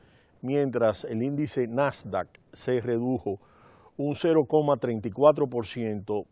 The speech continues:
para quedar en cu-, cuatro mil quinientos cuarenta y cuatro. Es interesante destacar que dentro de la sesión que, del día de ayer,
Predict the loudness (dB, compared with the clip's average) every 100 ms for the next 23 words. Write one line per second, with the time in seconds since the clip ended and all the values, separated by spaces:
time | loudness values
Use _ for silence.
0 | -18 2 4 4 2 2 4 2 0 -4
1 | -12 -14 2 4 4 2 0 -4 -4 -4
2 | -2 -2 -4 -4 -4 -4 -12 _ 2 2
3 | 2 -2 0 0 -2 -6 -4 -6 -12 _
4 | _ _ _ _ _ _ -20 -20 -20 _
5 | _ _ _ 4 4 8 6 8 4 2
6 | 4 4 4 2 0 2 0 0 -8 _
7 | _ _ _ _ _ _ _ _ _ -14
8 | -4 -2 0 2 2 4 6 8 6 2
9 | -4 -4 2 4 4 0 -8 -20 _ _
10 | _ _ -4 0 2 4 2 0 -4 0
11 | 0 4 4 4 4 2 2 0 -2 -4